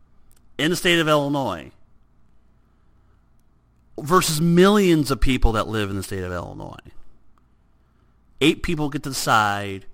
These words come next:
who gets to be on the ballot and how our elections ought to be conducted as well. I mean, this is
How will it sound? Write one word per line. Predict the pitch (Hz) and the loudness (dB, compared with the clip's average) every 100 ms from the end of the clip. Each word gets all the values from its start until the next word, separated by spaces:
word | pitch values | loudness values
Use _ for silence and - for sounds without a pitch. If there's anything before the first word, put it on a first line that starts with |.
| - - _ _ _ _ _ _ _ _ _ _ - | -20 -20 _ _ _ _ _ _ _ _ _ _ -6
who | 143 | -4
gets | 139 135 | -2 -4
to | |
be | 135 | -2
on | 135 | -2
the | 127 | -2
ballot | 104 95 92 85 73 _ _ _ - - _ | -2 -4 -6 -10 -14 _ _ _ -20 -20 _
and | 117 110 | -6 -4
how | 107 107 104 | 2 2 2
our | 98 95 92 - | -2 -4 -6 -8
elections | 95 98 92 - 90 90 - | -8 -8 -10 -12 -12 -12 -10
ought | 101 - | -10 -10
to | - | -14
be | 90 87 71 - - - - - | -14 -16 -16 -14 -14 -16 -20 -18
conducted | - 101 92 92 - 87 85 - - - - - - - _ - - - - - | -12 -10 -8 -10 -12 -16 -14 -14 -14 -14 -16 -16 -20 -20 _ -20 -20 -20 -14 -8
as | 104 | -6
well. | 104 98 92 - _ _ - _ _ _ _ _ _ _ _ _ _ _ | -6 -10 -10 -16 _ _ -20 _ _ _ _ _ _ _ _ _ _ _
I | 139 | -6
mean, | 139 | -4
this | 165 | -4
is | 170 | -8